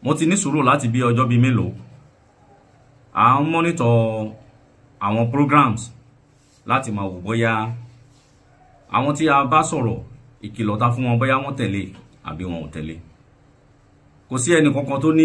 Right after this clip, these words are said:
issue kankan pẹ̀lú Sunday Igboho. Kò sí èyí tó kan àwa pẹ̀lú ọ̀rọ̀ Sunday Igboho, ṣùgbọ́n tó ń dùn àwa níbẹ̀, ó ní wípé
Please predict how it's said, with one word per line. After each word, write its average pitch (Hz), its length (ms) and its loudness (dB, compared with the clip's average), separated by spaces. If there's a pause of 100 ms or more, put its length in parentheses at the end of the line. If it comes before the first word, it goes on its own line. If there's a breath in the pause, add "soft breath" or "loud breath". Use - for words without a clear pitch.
issue 139 160 -2
kankan 117 240 -2
pẹ̀lú 101 200 -4
Sunday 117 260 0
Igboho. 90 340 -8 (1700)
Kò 95 120 -14
sí 131 160 -2
èyí 147 320 4
tó 127 140 -4
kan 120 140 -2
àwa 104 240 0
pẹ̀lú 101 200 -2
ọ̀rọ̀ 110 200 2
Sunday 113 260 -2
Igboho, 85 260 -10
ṣùgbọ́n 98 320 -4
tó 165 80 -2
ń 170 140 0
dùn 135 120 0
àwa 117 220 2
níbẹ̀, 139 300 -2 (1000)
ó - 80 -14
ní 101 100 -4
wípé 107 280 -2